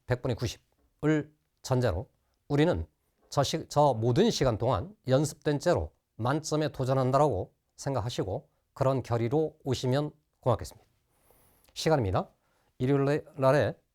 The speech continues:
네 시간이거나 월요일 네 시간, 네, 둘 중 하나를 여러분이 선택해 주시면 되겠습니다. 개강은 칠월 칠 일과 팔 일입니다. 뭐, 이 정보는 여러분들이 그냥 보시면 다 아실 내용이고, 궁금한 점 있으면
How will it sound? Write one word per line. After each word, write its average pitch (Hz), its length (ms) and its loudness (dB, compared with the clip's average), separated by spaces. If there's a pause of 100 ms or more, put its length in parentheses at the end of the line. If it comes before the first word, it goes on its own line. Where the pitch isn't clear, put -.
(300)
네 127 160 0
시간이거나 131 560 0 (400)
월요일 135 340 4
네 113 100 2
시간, 151 340 -2 (480)
네, 98 100 -4
둘 123 140 -6
중 123 180 -4
하나를 127 460 -2
여러분이 120 240 0
선택해 156 420 -6
주시면 139 420 -4 (200)
되겠습니다. - 360 -4 (1040)
개강은 147 480 2 (300)
칠월 156 340 0
칠 143 220 -8
일과 156 340 0 (200)
팔 123 160 -4
일입니다. 87 260 -6 (400)
뭐, 107 260 -6
이 180 140 2
정보는 156 500 4 (160)
여러분들이 143 300 0
그냥 156 140 -4
보시면 147 560 0
다 131 380 0
아실 147 520 -4
내용이고, 131 560 0 (300)
궁금한 160 340 2
점 175 80 2
있으면 117 340 -2